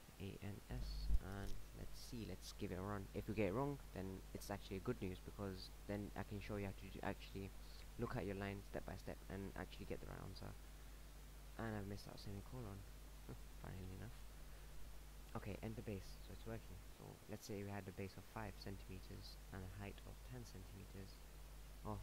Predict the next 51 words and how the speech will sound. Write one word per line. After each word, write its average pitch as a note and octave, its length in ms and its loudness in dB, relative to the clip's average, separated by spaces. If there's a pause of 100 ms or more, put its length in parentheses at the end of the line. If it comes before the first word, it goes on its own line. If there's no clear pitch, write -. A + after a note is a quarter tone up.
(100)
boom, A#2 180 6 (140)
twenty-five, G2+ 400 6 (100)
brilliant. A2+ 280 8 (280)
Found G2 200 8
the E2+ 40 8
area G2 280 8
of F#2+ 100 4
the F#2+ 60 0
triangle. G2+ 340 4 (180)
Simple, A2+ 360 4 (100)
right? B1 160 2 (720)
Right, G2 160 2 (100)
now, A#2+ 280 6 (1200)
time A2+ 160 4
to - 100 -4
do G#2 160 0
Python A#2+ 400 4 (100)
versus A2 300 2
C - 320 -2
plus - 220 -4
plus. - 320 -4
Let's G#2+ 200 -2
see G2 320 2
how, G2 200 0
where G2 180 2
it - 80 -2
takes - 240 -6
us. - 320 -6 (480)
Let's - 100 -4
go. G#2 220 4
S-, - 480 -6
let's G#2+ 220 2 (180)
now A2 240 4 (140)
go G2+ 100 4
to - 120 -2
Python, A#2 440 2 (320)
and G#2 100 4
as G#2 100 2
you - 40 -6
can F#2+ 100 -2
see, G2 140 -2
I F#2+ 40 0
have F#2+ 120 -2
two A2+ 180 -2 (140)
tabs, G2+ 260 -2
so F#2+ 60 -2
I F#2 160 0
can F#2+ 80 -2
show - 160 -2
you G2+ 160 0
easy G2+ 220 2